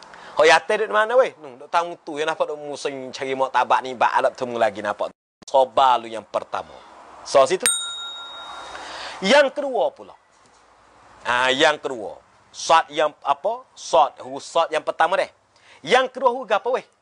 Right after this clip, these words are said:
Saumin. Huruf yang kedua huruf apa, Beleng? Sad, waw, eh, huruf wa. Ha, ha. Sad saya ke mana apa?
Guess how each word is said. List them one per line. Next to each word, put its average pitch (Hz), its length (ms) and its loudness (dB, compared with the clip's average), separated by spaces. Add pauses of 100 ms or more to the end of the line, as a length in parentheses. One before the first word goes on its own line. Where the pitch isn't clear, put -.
(240)
Saumin. 240 1120 -2 (480)
Huruf 180 400 2
yang 190 240 2
kedua 196 160 0
huruf 196 120 -6
apa, 208 140 4
Beleng? 226 240 -4 (2000)
Sad, 180 560 4 (320)
waw, 175 400 2
eh, 139 80 -10
huruf 180 240 -8
wa. 123 160 2 (340)
Ha, 151 140 0
ha. 156 160 4 (640)
Sad 190 240 2
saya 208 100 2
ke - 80 -2
mana 220 240 2
apa? 269 160 0